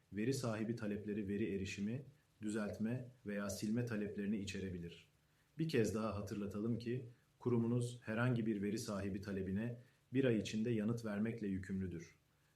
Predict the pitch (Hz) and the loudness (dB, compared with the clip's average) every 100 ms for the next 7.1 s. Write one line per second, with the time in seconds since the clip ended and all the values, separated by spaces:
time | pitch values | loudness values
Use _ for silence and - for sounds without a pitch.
0 | _ - 139 123 107 104 98 95 92 101 | _ -2 2 4 2 2 2 0 0 0
1 | 127 - - _ _ 113 110 110 113 123 | -2 -4 -14 _ _ 0 2 4 4 4
2 | 120 107 101 127 123 98 98 101 95 98 | 2 0 -2 -2 -2 -4 -6 -4 0 0
3 | 92 92 117 147 - - _ 110 104 107 | -2 -4 -2 -4 -6 -18 _ -2 2 2
4 | 113 120 110 104 101 127 113 101 101 101 | 4 2 0 -2 0 0 2 2 0 2
5 | 98 95 95 101 98 92 87 - - - | 0 -2 -2 -2 -4 -6 -10 -14 -20 -20
6 | _ _ 107 98 104 101 117 117 113 123 | _ _ -6 -4 0 0 0 2 2 2
7 | 123 | -2